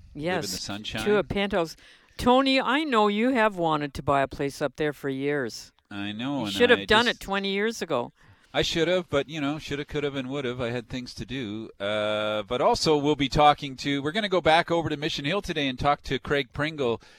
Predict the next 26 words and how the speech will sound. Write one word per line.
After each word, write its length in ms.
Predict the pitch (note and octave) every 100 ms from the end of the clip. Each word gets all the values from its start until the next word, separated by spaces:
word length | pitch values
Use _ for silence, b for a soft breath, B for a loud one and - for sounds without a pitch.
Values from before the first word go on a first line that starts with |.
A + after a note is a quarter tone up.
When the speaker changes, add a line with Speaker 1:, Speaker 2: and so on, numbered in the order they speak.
| b
Speaker 1:
He's 300 | _ D3+ F3+
the 120 | E3 C3
guest 360 | C#3 D3 -
experience 560 | C#3 - B2+ B2+ C3+ -
director. 460 | A2 A2+ B2 B2
What 160 | C#3 A3
a 60 | F#2+
job 280 | B2+ B2 A2
to 80 | G#2+
have 180 | A2 G#2+
at 100 | F2+
Mission 300 | G#2 - F#2+
Hill 240 | G#2 A2
to 140 | -
be 240 | F2 F#2+ F2+
in, 200 | F2 -
uh, 200 | F#2 F2 F2
involved 500 | F#2 F#2 G2+ G2+ F#2
in, 260 | F2 F2
you 80 | F#2+
know, 200 | F2 E2+ _
creating 380 | - G#2 G2+ F#2+
these 240 | F#2 E2+
experiences 720 | F2+ - - F#2+ G2 F#2 E2+
for 160 | - E2+
people. 560 | - A2 G2+ E2+ D#2+